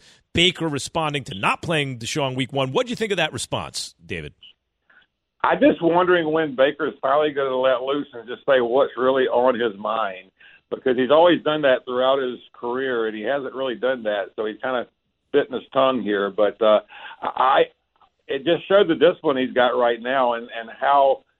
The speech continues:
Speaker 2: focused he is on trying to win a job. Maybe he's been humbled a little bit by the situation he's in, but, uh, it, it really was intriguing to me. I wish I'd have followed up more and just said, "Hey, is this really what you think, or, or do you feel like that, uh,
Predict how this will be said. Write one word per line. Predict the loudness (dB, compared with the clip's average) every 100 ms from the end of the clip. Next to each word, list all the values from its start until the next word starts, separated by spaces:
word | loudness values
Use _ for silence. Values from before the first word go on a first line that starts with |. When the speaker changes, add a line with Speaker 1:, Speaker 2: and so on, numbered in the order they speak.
| _ _
Speaker 2:
focused | 2 2 0 -8
he | -6 -2
is | -2 0
on | -2 -4 -4
trying | -4 -4
to | -4
win | -6
a |
job. | 0 2 2
Maybe | 2 0
he's | 0
been | 0
humbled | 0 0 0 0
a |
little | 0 2
bit | 2 2
by | 4 4 4 2 _ _ -14
the | -4
situation | -4 -2 2 4 4 0
he's | -4 -2
in, | -2 -2 2
but, | 2 4
uh, | 4 4 4
it, | 0 -8 -6 -6 -4 -4 -4
it |
really | 4 8 8
was | 8 6 2
intriguing | 0 4 4 2
to | 0
me. | 2 2 2
I | 4
wish | 6 6
I'd | 4
have | 4
followed | 4 4 4
up | 2
more | 0 -2 0
and | -2
just | -4 -4
said, | 0
"Hey, | 2 2
is | 0
this | -4 -2
really | 2 4
what | 4 2 0
you | -4
think, | -2 -2 0
or, | 0 0 -4 -20 _
or | 0 2
do |
you | 0 -2 -2
feel | 4 6
like | 8 6 4
that, | 2 2 _ _ _
uh, | 2 4